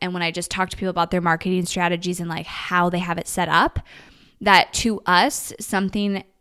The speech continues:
like, to us in our business, like, it's really obvious what the people should go do. Like, let's say you want them to, you know, sign up for a webinar or watch a video or book a call or buy this product, eh, you know, and, like, you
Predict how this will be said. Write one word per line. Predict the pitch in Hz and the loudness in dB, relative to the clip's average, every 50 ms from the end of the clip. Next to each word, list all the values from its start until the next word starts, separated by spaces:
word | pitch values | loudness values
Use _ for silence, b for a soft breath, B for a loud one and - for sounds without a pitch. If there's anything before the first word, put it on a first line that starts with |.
| _ | _
like, | - 185 170 165 - 190 | -4 -2 -2 -2 -4 -8
to | - - 214 185 - | -12 -10 -10 -6 0
us | - 233 254 240 233 - | 4 4 4 4 4 0
in | 214 196 | -4 -4
our | - 175 190 196 | -2 0 0 0
business, | 196 196 185 180 190 185 175 165 - | 0 0 -2 -2 -2 -4 -8 -6 -4
like, | 180 170 170 - | -2 -2 -2 -4
it's | 175 - - - | -6 -10 -10 -6
really | 190 196 196 202 185 - - | -2 0 2 2 2 2 6
obvious | 151 156 151 180 180 196 214 214 208 - | 6 8 8 6 6 2 0 0 0 -2
what | 190 185 180 - | -4 -4 -4 -4
the | 185 170 | -4 -4
people | - - - 185 180 - 185 180 | -2 -2 -2 -2 -4 -4 -4 -6
should | - - 180 170 | -4 -6 -6 -6
go | 170 165 | -6 -6
do. | 165 165 - 160 160 165 196 | -6 -6 -6 -6 -4 -4 -4
Like, | 226 233 202 165 160 160 - | -2 0 2 2 2 0 0
let's | - 170 170 175 - | -2 -2 -2 -2 -2
say | - 180 | -2 -2
you | 175 175 165 | -2 -4 -4
want | 165 160 160 175 | -6 -6 -6 -6
them | - 180 170 165 175 | -6 -6 -6 -6 -6
to, | - - 170 165 156 165 160 170 B B B B B B B B B | -6 -4 -2 -2 0 -2 -2 -6 B B B B B B B B B
you | - 170 | -4 -4
know, | 160 156 | -4 -4
sign | - - 190 180 180 185 | -2 0 0 2 2 2
up | 185 185 | 0 0
for | - 190 190 | 0 2 2
a | 190 | 2
webinar | 190 190 190 190 175 175 160 143 156 - | 4 4 2 2 0 -2 -4 -4 -4 -4
or | 151 156 | -4 -6
watch | 165 165 165 165 165 175 - - | -6 -2 2 2 2 2 2 0
a | 202 | 0
video | 185 196 208 202 196 180 165 156 151 - - 175 - | 2 2 4 4 4 4 4 2 2 0 -2 -4 -4
or | - 170 175 175 170 165 160 156 170 190 B B B B B B - - | -2 0 0 2 0 0 -2 -4 -6 -10 B B B B B B 4 6
book | 208 208 - | 6 6 6
a | 214 208 | 4 0
call | - - - 226 220 196 175 - - 165 - - | 0 2 6 8 8 8 8 6 2 -2 -4 -4
or | - 170 165 | -4 -4 -4
buy | 170 170 - 175 165 175 185 | -4 -2 2 4 4 6 4
this | 190 196 190 190 - | 4 2 0 -2 -2
product, | - - 214 208 190 175 165 151 - - - - - - | -2 2 4 4 4 2 0 -4 -6 -8 -10 -12 -10 -8
eh, | - - - _ _ | -8 -10 -10 _ _
you | - 214 | -6 -2
know, | 196 190 180 175 180 | -2 0 0 0 0
and, | 175 - - 185 | 0 0 0 -2
like, | 185 175 160 - - - | -2 -2 -2 -4 -8 -8
you | - 185 196 202 208 196 190 180 170 - | -4 0 2 2 4 4 4 2 0 0